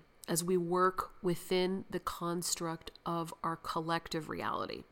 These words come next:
So there is freedom within that collective. And in order for us to really, truly see that and to experience that, we, we have to be kind of almost, like, forced into it.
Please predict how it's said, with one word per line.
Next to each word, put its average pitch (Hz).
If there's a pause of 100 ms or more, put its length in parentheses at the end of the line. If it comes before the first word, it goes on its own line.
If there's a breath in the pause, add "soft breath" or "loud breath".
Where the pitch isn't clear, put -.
(600 loud breath)
So -
there 175
is 233
freedom 240
within 165
that 120
collective. - (960 loud breath)
And 190 (540)
in 214
order 262
for -
us - (580)
to -
really, 214
truly 208
see -
that 247
and 180
to 190
experience 220
that, 294 (1000 loud breath)
we, 208 (360)
we 208
have -
to 214
be 180
kind 196
of 170
almost, 175
like, -
forced -
into 165
it. -